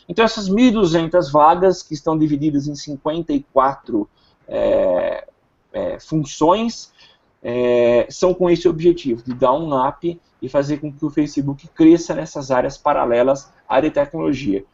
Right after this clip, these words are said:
O que a gente vê é que dinheiro não falta, dinheiro tá entrando. Se o susto inicial da baixa no valor das ações do Facebook, é, foi assunto por vários, vários episódios nossos,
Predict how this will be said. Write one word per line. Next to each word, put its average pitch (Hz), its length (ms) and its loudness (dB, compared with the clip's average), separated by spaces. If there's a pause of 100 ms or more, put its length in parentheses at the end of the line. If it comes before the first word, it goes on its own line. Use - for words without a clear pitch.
(160)
O - 80 -18
que 170 80 -2
a 160 40 2
gente 175 220 -2
vê 175 120 2
é 208 80 4
que 196 120 -10
dinheiro 196 440 2
não 202 160 0
falta, 113 420 0
dinheiro 131 300 -4
tá 135 100 -2
entrando. 147 640 0 (220)
Se - 200 -4
o 190 60 2
susto 240 440 0
inicial 147 680 2 (240)
da 135 160 0
baixa 143 540 0
no 143 100 -6
valor 135 300 2
das 135 120 0
ações 131 400 -4
do 127 80 -10
Facebook, 127 800 -6 (400)
é, 101 720 4
foi 143 300 2
assunto 143 440 -4
por 131 200 -8
vários, 127 600 -2
vários 120 460 -2
episódios 117 680 -2
nossos, 120 480 -6